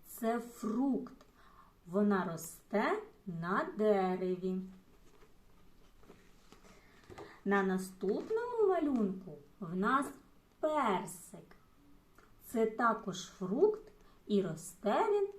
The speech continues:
також на дереві. На цьому малюнку в нас зображена груша. Дуже солодкий фрукт,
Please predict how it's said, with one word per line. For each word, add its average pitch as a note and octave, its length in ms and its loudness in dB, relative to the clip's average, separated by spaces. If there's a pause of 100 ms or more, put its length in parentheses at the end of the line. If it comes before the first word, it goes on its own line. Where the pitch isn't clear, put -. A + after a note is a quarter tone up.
(300)
також - 640 0
на C4+ 320 2
дереві. G#3+ 680 2 (3000)
На G#3+ 160 6
цьому A4 460 4
малюнку A3+ 800 4 (120)
в F3+ 140 -6
нас F#3+ 340 2
зображена D#4+ 1080 2 (380)
груша. G#3 960 -2 (640)
Дуже F#4+ 680 6
солодкий G#3+ 920 0
фрукт, A#3+ 720 -2